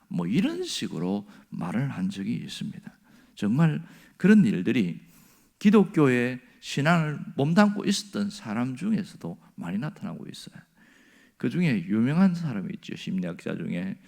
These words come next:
프로이드가 억압이라고 표현했습니다. 죄라고 이야기하지 말자, 억압이라. 결국은 이 우리에게 타락한 욕망인데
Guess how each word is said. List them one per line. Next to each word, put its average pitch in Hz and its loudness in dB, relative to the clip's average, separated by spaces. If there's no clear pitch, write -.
프로이드가 87 -2
억압이라고 190 2
표현했습니다. - -14
죄라고 151 -4
이야기하지 139 -4
말자, - -12
억압이라. 170 -2
결국은 156 4
이 107 4
우리에게 117 4
타락한 170 0
욕망인데 107 4